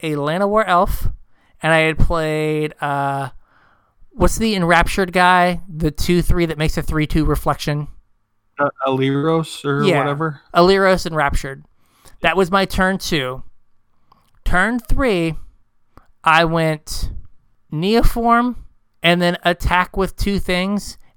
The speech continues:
Speaker 1: and I
Speaker 2: Uh-huh.
Speaker 1: think I did, uh, thirty-eight damage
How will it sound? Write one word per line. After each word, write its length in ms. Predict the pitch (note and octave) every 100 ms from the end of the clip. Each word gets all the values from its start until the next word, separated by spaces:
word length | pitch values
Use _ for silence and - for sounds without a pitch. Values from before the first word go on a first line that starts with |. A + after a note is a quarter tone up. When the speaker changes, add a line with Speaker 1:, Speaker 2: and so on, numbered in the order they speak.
| _
Speaker 1:
and 160 | F3 E3+
I 80 | E3
Speaker 2:
Uh-huh. 140 | B2+
Speaker 1:
think 220 | F#3 F#3+
I 200 | F#3 F#3
did, 580 | E3 F3 F3 E3+ E3+ - - - _ _ _ _ _ _ _ _ _ _ _ _
uh, 200 | D#3 C#3+
thirty-eight 840 | C#3 - F3+ F3+ F#3 F#3 D#3+ E3 C3
damage 440 | C#3 C3+ C3 C3